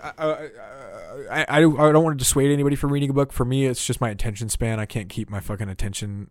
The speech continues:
or a book can't keep my attention long enough for me to actually wanna read it. Um, but yeah, if for anybody who's decided not to ch-, do books in any way, uh, Audible. Seriously, Audible.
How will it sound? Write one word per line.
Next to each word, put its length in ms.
or 160
a 60
book 220
can't 180
keep 160
my 120
attention 420
long 180
enough 180
for 80
me 100
to 60
actually 260
wanna 160
read 200
it. 160
Um, 560
but 160
yeah, 220
if 120
for 100
anybody 260
who's 360
decided 460
not 360
to 520
ch-, 100
do 160
books 340
in 60
any 140
way, 360
uh, 400
Audible. 440
Seriously, 540
Audible. 380